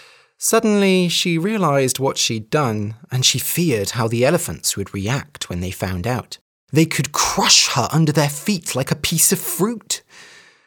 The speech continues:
They were coming out of the water now, and one of them only needed to turn their head to see what had happened. Fortunately,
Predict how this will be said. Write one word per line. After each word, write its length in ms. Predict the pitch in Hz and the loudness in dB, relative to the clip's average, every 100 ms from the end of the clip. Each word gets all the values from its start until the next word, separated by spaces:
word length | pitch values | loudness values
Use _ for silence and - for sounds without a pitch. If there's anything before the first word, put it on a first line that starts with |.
| _ | _
They 120 | 123 | -2
were 80 | 120 | -2
coming 420 | - - 196 156 | -2 0 2 2
out 260 | 123 113 - | 2 0 -2
of 140 | 113 | -4
the 100 | - | -4
water 400 | 104 156 208 - | -2 -4 -4 -6
now, 360 | 92 - - - _ - - | -6 -8 -12 -16 _ -20 -6
and 160 | 165 151 | 0 2
one 220 | 147 208 | 4 4
of 140 | 247 | 4
them 180 | 214 202 | 2 4
only 400 | 202 247 262 262 | 4 4 2 2
needed 420 | 226 240 240 110 - | 2 2 0 -2 -4
to 100 | 120 | -6
turn 500 | - - 170 196 180 | -4 -2 0 2 2
their 260 | 170 165 | 2 2
head 320 | 156 175 120 | 0 0 -2
to 240 | - - 117 | -2 -4 -2
see 420 | - - 156 90 | 0 2 0 -2
what 220 | 92 - | -6 -6
had 140 | 107 - | -8 -6
happened. 500 | 127 143 - - - _ _ _ _ | -8 -10 -14 -14 -18 _ _ _ _
Fortunately, 840 | _ - 240 - 147 104 - 80 - | _ 2 4 4 2 0 -2 -10 -10